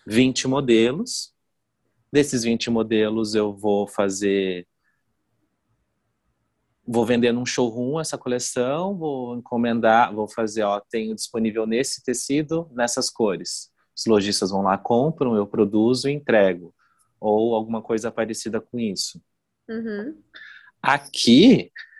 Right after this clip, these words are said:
Speaker 1: eu desenvolvo vinte peças e são essas vinte peças, entendeu?
Speaker 2: E é isso!
Speaker 1: <laughs> Então, o tempo que normalmente uma marca levaria pra produzir vinte peças com uma escalabilidade,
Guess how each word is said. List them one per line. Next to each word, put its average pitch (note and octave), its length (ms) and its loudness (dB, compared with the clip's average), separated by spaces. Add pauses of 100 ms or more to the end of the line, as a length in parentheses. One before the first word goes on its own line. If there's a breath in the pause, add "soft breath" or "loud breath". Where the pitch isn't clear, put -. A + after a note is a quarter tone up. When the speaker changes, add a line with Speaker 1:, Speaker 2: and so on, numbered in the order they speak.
(460 loud breath)
Speaker 1:
eu C#3 160 6
desenvolvo B2+ 640 2
vinte B2 340 -4
peças D3+ 640 0
e D#3 60 -4
são E4 280 0
essas D#4+ 240 0
vinte A#3+ 220 -4
peças, C#4+ 640 -6
entendeu? A2 320 -8
Speaker 2:
E C#4+ 100 -4
é E4+ 140 0 (140)
isso! B4+ 500 -6 (220)
Speaker 1:
<laughs> A#3 640 -4
Então, B2 560 0
o B2 80 0
tempo E3+ 480 0
que C3+ 380 0
normalmente C3 840 -4
uma A2+ 200 0
marca A2 500 4
levaria G#2+ 560 0
pra A2 260 -2
produzir G#2 720 -8
vinte G2+ 400 -8
peças F#2 720 2 (760)
com A2 240 2
uma A2 200 4
escalabilidade, F#2+ 1600 0